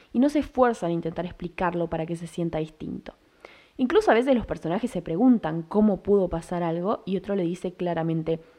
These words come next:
"No pienses demasiado en eso, acéptalo y listo". Porque no es importante.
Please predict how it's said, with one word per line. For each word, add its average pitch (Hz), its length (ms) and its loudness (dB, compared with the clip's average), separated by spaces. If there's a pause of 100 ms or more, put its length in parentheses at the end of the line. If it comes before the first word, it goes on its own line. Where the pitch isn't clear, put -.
(140)
"No 208 220 -2
pienses 185 300 -2
demasiado 180 360 -2
en 202 60 0
eso, 208 420 -2
acéptalo 180 580 -2
y 214 80 2
listo". 165 380 -8 (720)
Porque 269 540 -4 (260)
no 240 360 6
es 190 180 -2
importante. 165 720 -8